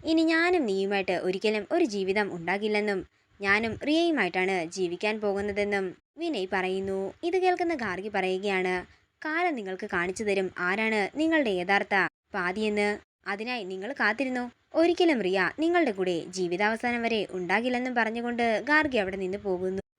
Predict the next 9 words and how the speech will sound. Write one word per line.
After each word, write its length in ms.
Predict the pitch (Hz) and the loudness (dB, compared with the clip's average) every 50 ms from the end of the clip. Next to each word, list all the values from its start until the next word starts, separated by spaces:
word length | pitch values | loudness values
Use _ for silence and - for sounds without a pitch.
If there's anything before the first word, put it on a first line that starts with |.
| - | -12
തുടർന്ന് 460 | 226 214 226 226 226 247 240 226 226 - - | -6 -4 -4 -4 -4 -4 -4 -4 -4 -2 0
"നീ 160 | 320 349 370 | 2 4 4
അതൊന്നും 380 | 320 240 208 202 220 214 196 | 4 2 2 0 0 0 0
കാര്യമാക്കണ്ടെന്ന്" 760 | 190 - 202 180 175 180 208 226 233 233 254 240 240 240 247 | 0 2 2 2 2 2 2 2 2 2 0 0 0 0 0
പറഞ്ഞ് 520 | 233 233 226 226 226 233 226 220 202 180 190 - - _ _ _ - 302 | 2 2 2 2 2 0 2 2 2 0 -2 -6 -18 _ _ _ -6 -2
റിയയെ 300 | 330 349 370 370 370 349 | -2 0 2 2 0 0
സമാധാനിപ്പിക്കുകയാണ് 1300 | 320 269 214 185 175 175 180 190 196 196 - 220 - 233 220 233 226 214 190 190 202 202 202 190 175 - _ _ _ - - | 0 -2 -2 -2 -2 -2 -2 0 -2 -2 -4 -6 -6 -4 -2 0 2 2 2 2 2 2 2 2 0 -2 _ _ _ -10 -2
പ്രഭാവതി. 600 | - 220 208 202 214 214 214 214 202 214 208 208 - - - | 0 2 4 6 6 6 6 6 4 2 0 0 0 2 6
അതിനുശേഷം 680 | 302 320 330 370 370 320 269 214 - - 208 185 180 180 | 6 8 10 10 8 10 10 10 10 10 10 8 8 4